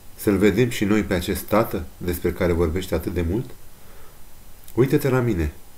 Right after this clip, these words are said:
Filip", spuse Iisus. "Bine, Domnule, mă uit. Și pe cine vezi tu?" "Ce întrebare! Pe tine te văd." "Răspuns perfect, amice. Ei bine, află că cine mă vede, așa,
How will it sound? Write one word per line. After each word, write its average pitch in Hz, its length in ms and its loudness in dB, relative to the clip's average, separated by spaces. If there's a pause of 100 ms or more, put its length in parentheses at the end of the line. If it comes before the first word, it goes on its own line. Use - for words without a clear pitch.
(120)
Filip", 87 360 0 (420)
spuse - 380 -8
Iisus. - 280 -6 (960)
"Bine, 147 240 6
Domnule, 85 420 0
mă 92 180 -2
uit. 113 160 -4 (420)
Și - 180 -6
pe - 160 6
cine 139 280 -2
vezi 120 240 0
tu?" 71 200 -8 (640)
"Ce - 140 -2
întrebare! 90 640 2
Pe 123 100 10
tine 175 240 4
te 95 140 0
văd." 76 200 -2 (680)
"Răspuns 110 460 2
perfect, - 500 0
amice. 76 320 -4 (420)
Ei 113 140 10
bine, 131 200 6
află 123 340 6
că 107 320 6 (100)
cine 123 280 2
mă 107 180 6
vede, 87 480 2 (840)
așa, 80 420 -4